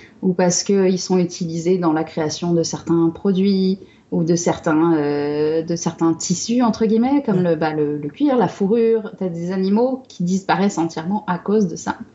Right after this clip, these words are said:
Speaker 2: Exact.
Speaker 1: Ah, ah,
Speaker 2: Et,
Speaker 1: c'est
Speaker 2: et c'est horrible. Donc, de voir quelque chose comme ça en paléontologie, ça me surprend, mais tellement pas. Parce qu'on le fait
Speaker 1: Mhm.
Speaker 2: avec des, des, on le fait avec des races d'animaux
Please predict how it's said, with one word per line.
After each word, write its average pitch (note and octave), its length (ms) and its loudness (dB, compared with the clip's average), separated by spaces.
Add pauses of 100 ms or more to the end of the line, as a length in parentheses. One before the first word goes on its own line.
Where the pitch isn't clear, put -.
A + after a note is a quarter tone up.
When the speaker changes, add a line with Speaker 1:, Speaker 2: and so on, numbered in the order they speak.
(140)
Speaker 2:
Exact. D#3+ 460 -4
Speaker 1:
Ah, E3+ 200 0
ah, D#3+ 160 -2
Speaker 2:
Et, E3+ 80 6
Speaker 1:
c'est F#3 160 2
Speaker 2:
et F3 60 4
c'est G3 160 0 (100)
horrible. G3 200 -2 (140)
Donc, A3+ 300 0
de G#3 80 2
voir B3 480 -2
quelque F#3 340 -4
chose A#3 400 -4
comme C#3+ 200 -6
ça A3 140 -4
en F#3 60 -4
paléontologie, E3+ 840 -2 (300)
ça - 200 -8
me C#3 60 -6
surprend, D#3 420 -4
mais A#2 180 -4 (280)
tellement D3+ 500 0
pas. - 200 -6 (500)
Parce - 220 -8
qu'on A3+ 100 0
le G3+ 140 4
fait C#4+ 160 2
Speaker 1:
Mhm. D#3 40 2
Speaker 2:
avec E3 160 0
des, E3+ 200 -4 (180)
des, E3+ 200 -4 (240)
on F#3+ 100 -2
le F3+ 60 2
fait - 120 -4
avec A#3 220 0
des D#3 180 2
races F3+ 300 -4
d'animaux D3 480 0